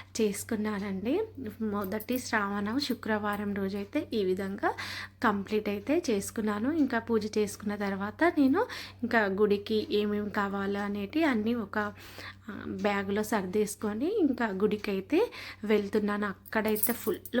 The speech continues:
పబ్లిక్ ఉన్నారండి, ఎందుకంటే నాగుల చవితి కాబట్టి, ఆ, ఈరోజు చాలా పబ్లిక్ అయితే, ఆ, ఉన్నారు. ఇంకా అక్కడ ఇంకా అమ్మవారి దర్శనం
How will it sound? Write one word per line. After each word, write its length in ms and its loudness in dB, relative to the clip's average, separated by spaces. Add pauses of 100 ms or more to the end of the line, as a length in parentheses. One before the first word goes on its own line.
(100)
పబ్లిక్ 480 2
ఉన్నారండి, 600 2
ఎందుకంటే 600 0
నాగుల 380 0
చవితి 420 -4
కాబట్టి, 760 2 (460)
ఆ, 180 2
ఈరోజు 640 2 (200)
చాలా 420 4
పబ్లిక్ 420 -2
అయితే, 360 -2 (440)
ఆ, 40 2
ఉన్నారు. 680 2 (360)
ఇంకా 180 -2
అక్కడ 260 0
ఇంకా 260 0
అమ్మవారి 440 0
దర్శనం 500 -2